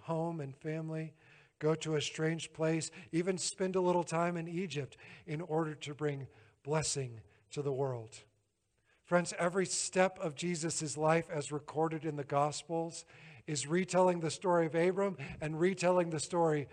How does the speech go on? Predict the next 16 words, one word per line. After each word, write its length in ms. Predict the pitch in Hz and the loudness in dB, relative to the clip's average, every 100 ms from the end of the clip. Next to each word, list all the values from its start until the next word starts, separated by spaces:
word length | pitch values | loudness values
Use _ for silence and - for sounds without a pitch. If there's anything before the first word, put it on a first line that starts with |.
| 127 - | -16 -10
of 180 | 143 147 | -6 -2
Israel. 440 | 156 143 127 110 98 _ _ _ _ _ _ _ _ _ _ - | -2 -2 -6 -8 -16 _ _ _ _ _ _ _ _ _ _ 0
Abram 360 | 170 190 202 160 | 2 4 2 4
heard 280 | 196 190 - - - | 6 4 0 -16 0
the 240 | 185 175 - - _ | 4 4 0 -20 _
call 360 | - 190 196 190 | 4 10 10 8
to 160 | 180 180 | 4 0
leave 340 | 175 196 196 | 4 2 2
his 180 | 175 160 | 0 0
home, 240 | 180 190 | 2 2
his 140 | 180 - | 0 -2
security, 760 | 180 - 190 190 170 156 165 - | -4 0 4 4 4 0 -6 -6
his 200 | 147 156 | -6 -4
security, 540 | 180 - 190 196 165 | -6 -2 2 2 2
his 180 | 156 160 | 0 0
identity, 560 | 160 180 196 175 160 | 0 0 0 0 -2